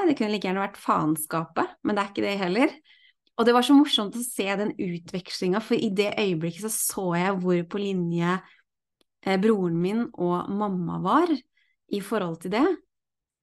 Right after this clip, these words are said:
Ehm, og så sier broren min at, eh, "Nei, men det er landskapet." Og jeg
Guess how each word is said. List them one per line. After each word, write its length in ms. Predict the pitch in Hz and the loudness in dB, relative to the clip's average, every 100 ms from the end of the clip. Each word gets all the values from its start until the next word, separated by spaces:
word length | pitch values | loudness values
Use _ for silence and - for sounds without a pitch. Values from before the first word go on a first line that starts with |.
| _ | _
Ehm, 720 | 202 190 190 185 190 190 190 - _ - | -4 -2 -2 -6 -8 -10 -12 -16 _ 0
og 80 | 220 | 2
så 160 | 247 | 2
sier 320 | 262 254 202 208 | 2 2 2 2
broren 160 | 190 | 2
min 160 | 175 175 | 2 0
at, 240 | 190 190 | -2 -6
eh, 760 | 196 190 190 190 190 190 185 196 196 _ _ _ _ _ - | -6 -4 -4 -4 -4 -4 -4 -6 -10 _ _ _ _ _ -2
"Nei, 240 | 170 185 190 | 0 0 -2
men 180 | - 190 | -4 0
det 100 | 196 | 2
er 80 | 202 | 0
landskapet." 960 | 196 165 - - 170 160 - 185 180 - _ _ _ _ _ _ _ _ _ _ _ _ _ _ _ _ _ _ _ _ - | 0 -2 -6 -6 -6 -6 -2 -2 -2 -10 _ _ _ _ _ _ _ _ _ _ _ _ _ _ _ _ _ _ _ _ 4
Og 80 | |
jeg 100 | 226 | 6